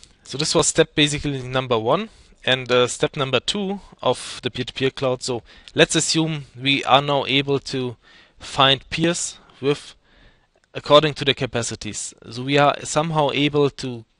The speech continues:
create this resource pool. And, um, what is a resource pool? That's, yeah,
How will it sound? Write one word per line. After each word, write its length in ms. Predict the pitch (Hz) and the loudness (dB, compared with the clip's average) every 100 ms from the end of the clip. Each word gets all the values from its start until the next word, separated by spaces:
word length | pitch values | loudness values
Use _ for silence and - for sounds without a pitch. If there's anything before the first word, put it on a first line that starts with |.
| _ | _
create 300 | - 127 135 | -4 -2 -2
this 320 | 123 - - | -4 -6 -4
resource 460 | 123 - 160 175 - | -4 -2 -2 -2 -2
pool. 420 | - 175 180 190 - - - - - - _ - | -6 -4 -2 -4 -6 -20 -20 -20 -20 -20 _ -2
And, 400 | 135 135 135 135 | 2 2 2 2
um, 440 | 131 135 131 127 - _ _ _ _ _ - - | 4 4 0 -10 -14 _ _ _ _ _ -16 -14
what 200 | 117 123 | -4 -4
is 120 | 127 123 | -4 -6
a 60 | |
resource 380 | 117 - 156 160 | -6 -4 -4 -6
pool? 320 | - 151 143 135 | -6 -6 -6 -2
That's, 520 | 123 - - - - - _ _ _ | -4 -2 -4 -4 -8 -14 _ _ _
yeah, 200 | 110 104 | -8 -8